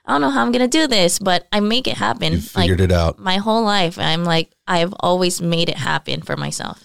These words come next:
Speaker 2: So you've already got the entrepreneurial spirit, right? You understand the value of the dollar, right? You understand hard work and it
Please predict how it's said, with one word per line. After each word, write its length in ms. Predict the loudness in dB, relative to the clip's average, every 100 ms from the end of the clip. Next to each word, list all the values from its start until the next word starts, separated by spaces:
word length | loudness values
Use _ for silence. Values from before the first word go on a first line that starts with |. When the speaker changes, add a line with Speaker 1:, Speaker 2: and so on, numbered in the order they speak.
| _ _ _ -2
Speaker 2:
So 800 | 2 4 6 6 6 6 4 0 _ _ _
you've 180 | 2 4
already 240 | 6 6
got 160 | 4 4
the 80 | 4
entrepreneurial 560 | 2 2 2 4 4
spirit, 480 | 2 0 2 2 -2 -2
right? 180 | -2 2
You 140 | 4
understand 600 | 4 4 2 2 4 4
the 40 |
value 440 | 2 2 4 4 2
of 120 | 0
the 80 | 0
dollar, 580 | 0 2 2 2 0 -2
right? 200 | -2 0
You 160 | 2
understand 580 | 2 2 0 0 2 0
hard 280 | 2 2 4
work 380 | 4 2 2 -4
and 140 | -2
it 100 | -2